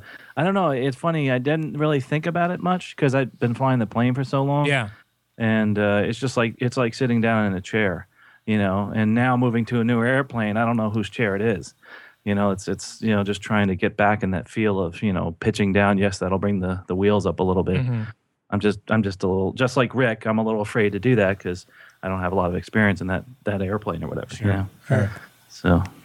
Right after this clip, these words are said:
Speaker 2: That's
Speaker 1: good
Speaker 2: very
Speaker 1: stuff.
Speaker 2: cool. And actually,
Speaker 3: Cool.
Speaker 2: speaking of the Airbus,
Speaker 3: Yes.
Speaker 2: uh, we've heard a little bit about the Airbus and a little bit about what you've been doing over the course of two thousand thirteen, but you just had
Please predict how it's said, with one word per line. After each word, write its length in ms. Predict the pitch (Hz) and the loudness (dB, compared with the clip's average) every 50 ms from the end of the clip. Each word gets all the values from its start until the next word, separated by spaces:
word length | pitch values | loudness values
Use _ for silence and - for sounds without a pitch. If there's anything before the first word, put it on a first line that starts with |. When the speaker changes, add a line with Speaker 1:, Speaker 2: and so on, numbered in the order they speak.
| - - - | -20 -10 -4
Speaker 2:
That's 140 | 156 160 160 | -4 -2 -2
Speaker 1:
good 60 | - | 0
Speaker 2:
very 160 | 170 156 156 | 0 0 0
Speaker 1:
stuff. 100 | 127 95 | 0 0
Speaker 2:
cool. 280 | - 170 165 151 143 139 | -2 0 0 2 2 0
And 100 | 131 135 | 0 0
actually, 340 | 147 151 - - 165 147 139 | -2 -2 -2 -2 -2 -2 -2
Speaker 3:
Cool. 40 | 123 | -4
Speaker 2:
speaking 720 | - - - - - - 180 185 165 - 196 180 175 170 | -6 -10 -12 -8 -4 -2 0 0 0 0 -2 -2 -2 -2
of 240 | - 156 156 147 147 | 0 0 -2 0 0
the 180 | 147 151 151 - - | -2 -4 -4 -2 -2
Airbus, 960 | 151 170 180 190 185 151 135 120 113 113 123 139 - - - - - - | 0 2 2 0 0 -2 -2 -2 -2 -2 -4 -4 -6 -6 -6 -6 -6 -4
Speaker 3:
Yes. 240 | 131 120 127 143 139 | -2 0 0 0 0
Speaker 2:
uh, 460 | 139 135 131 131 127 123 123 123 123 123 139 | 0 0 0 2 2 0 0 -2 -2 -4 -6
we've 120 | 143 131 | -4 -2
heard 160 | 156 160 151 | 0 0 0
a 40 | 143 | 0
little 300 | 135 131 139 160 175 180 | 0 0 0 0 0 0
bit 180 | 160 165 160 156 | 0 0 0 0
about 240 | 139 143 139 139 - | 0 0 0 0 0
the 100 | 139 135 | -2 -2
Airbus 460 | 135 135 131 135 139 139 139 - - | 0 0 0 0 0 0 0 -2 -4
and 100 | 127 123 | -4 -4
a 20 | 120 | -4
little 420 | 113 117 123 131 147 160 170 165 156 | -4 -4 -2 0 0 2 2 2 0
bit 160 | 147 147 143 | 0 0 0
about 320 | 139 131 131 135 131 123 120 | 0 0 0 0 0 0 0
what 220 | 127 127 - - | -2 -4 -4 -4
you've 120 | 135 123 | -4 -4
been 160 | 120 127 120 120 | -2 -2 0 0
doing 320 | 123 123 135 135 127 123 | 2 2 4 4 4 4
over 240 | 123 120 117 117 113 | 2 2 2 2 0
the 80 | 113 | 0
course 400 | 113 - - 131 120 120 117 - | -2 -2 0 2 2 2 2 0
of 220 | - 117 110 104 - - - - - - - - - - - - - | 0 0 0 -2 -4 -14 -20 -20 -20 -20 -20 -20 -20 -20 -18 -10 -4
two 160 | - 156 147 | 0 0 0
thousand 520 | 131 - 147 135 135 131 127 127 123 117 - | 2 2 2 2 4 2 2 0 -2 -4 -4
thirteen, 600 | - - 131 127 120 - - - 156 160 160 143 | 0 0 0 0 0 -2 -2 0 2 2 2 4
but 220 | 147 139 123 - | 2 0 2 2
you 100 | 143 135 | 2 0
just 440 | 123 117 127 185 214 262 - - - | 2 2 0 2 2 2 0 -2 -8
had 760 | - - - 208 214 214 208 202 190 185 180 175 170 156 147 | -8 -4 0 2 2 4 4 4 4 4 4 2 2 0 -4